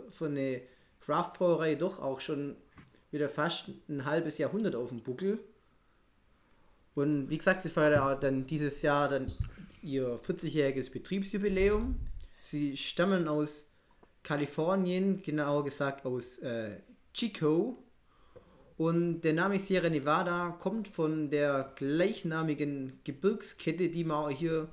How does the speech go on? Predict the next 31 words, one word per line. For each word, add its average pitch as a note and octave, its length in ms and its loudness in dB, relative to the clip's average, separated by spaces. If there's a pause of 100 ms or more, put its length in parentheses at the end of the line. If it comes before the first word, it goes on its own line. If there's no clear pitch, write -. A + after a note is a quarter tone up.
(400)
sehr F3 320 2
schön G#3 800 0
auf F3 420 0
der D3+ 140 2
Dose F3 560 2
stilisiert E3+ 720 -4
findet F#3+ 380 4
in B2+ 140 0
der B2+ 80 -2
Mitte. C#3+ 300 0
Das A2+ 220 -10
kann E3+ 140 2
man D#3 100 2
jetzt D#3+ 220 0
als C#3 200 0
Zuhörer F#3 320 0
schlecht D3+ 360 -2
sehen, F#3 280 4
aber D#3+ 360 0 (320)
dieses D#3 180 -4
Gebirge, E3 440 2
das D3+ 240 -2
da D#3 100 -2
auf D3 160 -4
dieser C#3+ 160 -8
Dose D#3 280 -4
abgebildet D#3 400 -2
ist, D3 220 -6 (140)
ist - 320 -6 (760)
das C#3+ 520 -4 (240)
nach, C#3+ 400 -4